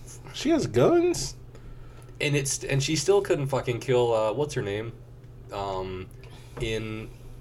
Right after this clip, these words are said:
Speaker 2: fuck, in Infinity War. Proxima Midnight, the big
Speaker 1: Well, she,
Speaker 2: one, the big
Speaker 1: she was
Speaker 2: one
Speaker 1: an
Speaker 2: with the
Speaker 1: alien.
Speaker 2: staff. Yeah.
Speaker 1: I guess these are all aliens,
Speaker 2: They're all
Speaker 1: too.
Speaker 2: fucking, yeah.
Speaker 1: <laughs> That's fair.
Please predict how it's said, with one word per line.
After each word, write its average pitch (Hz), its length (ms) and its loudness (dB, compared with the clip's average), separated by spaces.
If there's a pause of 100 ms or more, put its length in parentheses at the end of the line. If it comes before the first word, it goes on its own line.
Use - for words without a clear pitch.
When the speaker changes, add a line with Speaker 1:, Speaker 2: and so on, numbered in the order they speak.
(1300)
Speaker 2:
fuck, 113 320 -10
in 101 340 -8
Infinity 135 480 -4
War. 71 340 -6 (1000)
Proxima 113 400 -2
Midnight, 104 400 -2
the 98 60 -10
big 104 160 4
Speaker 1:
Well, - 100 2
she, 101 60 -2
Speaker 2:
one, - 180 -6
the 107 100 -2
big - 100 0
Speaker 1:
she 143 60 6
was 131 120 10
Speaker 2:
one 113 100 4
Speaker 1:
an 147 80 10
Speaker 2:
with 151 120 12
the 110 60 6
Speaker 1:
alien. 90 240 0
Speaker 2:
staff. - 100 -12 (240)
Yeah. 135 220 2 (260)
Speaker 1:
I 117 100 6
guess 110 220 2
these 104 200 -2
are 95 80 -2
all 101 240 -2
aliens, 98 240 0
Speaker 2:
They're 196 140 6
all 285 160 6
Speaker 1:
too. 139 120 10
Speaker 2:
fucking, - 240 -4
yeah. 262 340 4 (180)
Speaker 1:
<laughs> - 220 8
That's 185 300 6
fair. 139 420 6